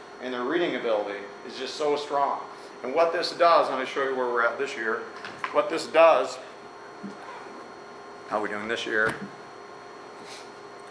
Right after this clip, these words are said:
I know right now which kids I need to invest my time in. Everybody just can't get the same amount of time. The beautiful thing about Forest School, guess what? The kids that are, are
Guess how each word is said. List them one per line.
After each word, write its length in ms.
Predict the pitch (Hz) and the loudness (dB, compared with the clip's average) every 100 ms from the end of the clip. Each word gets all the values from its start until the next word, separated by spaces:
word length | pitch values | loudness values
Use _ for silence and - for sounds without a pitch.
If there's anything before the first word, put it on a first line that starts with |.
| - - - - | -16 -14 -14 2
I 220 | 156 190 180 | 6 6 6
know 200 | 180 170 | 6 8
right 220 | 165 165 | 6 6
now 300 | 156 151 147 | 6 6 4
which 180 | 147 - | 2 0
kids 240 | 160 151 | 0 0
I 80 | 139 | 0
need 160 | 143 | 0
to 100 | 131 | -2
invest 300 | 120 123 120 | 0 2 2
my 140 | 131 117 | 0 -4
time 320 | 135 117 113 | -2 -2 -2
in. 580 | 95 - - - - 143 | -6 -12 -14 -16 -2 2
Everybody 340 | 180 190 160 | 4 4 2
just 140 | 143 - | -2 -4
can't 260 | 165 151 | -2 -2
get 160 | 131 113 | -2 -8
the 60 | |
same 160 | - 127 | -8 -6
amount 260 | 117 113 107 | -4 -4 -4
of 60 | |
time. 300 | - 120 - - - - - | -4 -6 -6 -10 -14 -14 -8
The 60 | 131 | -2
beautiful 420 | 135 190 196 180 | 6 6 6 2
thing 200 | 170 160 | 0 4
about 240 | 151 - | 4 2
Forest 320 | 160 165 147 | 4 4 4
School, 340 | - 127 117 - - - - - | 0 0 0 -2 -8 -14 -10 -2
guess 220 | 170 160 | 0 0
what? 240 | 160 131 | 2 2
The 60 | - | 0
kids 340 | - 196 190 | 0 2 4
that 140 | 180 147 | 6 6
are, 180 | 127 - - | 6 2 2
are 420 | 120 120 117 113 | 6 6 6 0